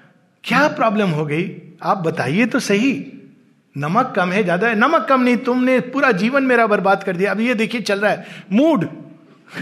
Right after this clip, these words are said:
<laughs> कि क्या हो गया? <laughs> ना पत्नी को समझ आ रहा है, पति को भी नहीं समझ आ रहा है कि actually मैं ये क्यों कर रहा हूं। रिवर्स भी होता है, it's, it's both ways। Mood and costume। अब श्री अरविंद उसको कॉस्ट्यूम,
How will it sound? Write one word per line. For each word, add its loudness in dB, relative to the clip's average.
<laughs> -
कि -6
क्या -2
हो 2
गया? -10
<laughs> -4
ना 4
पत्नी 0
को 4
समझ 2
आ 8
रहा 6
है, -2
पति 4
को 2
भी 4
नहीं 6
समझ 2
आ 6
रहा 6
है 4
कि 0
actually 2
मैं 4
ये 6
क्यों 2
कर 4
रहा 4
हूं। -4
रिवर्स 0
भी 4
होता 2
है, -6
it's, -12
it's -10
both -4
ways। 2
Mood 4
and 4
costume। 4
अब 0
श्री 0
अरविंद 2
उसको 0
कॉस्ट्यूम, 2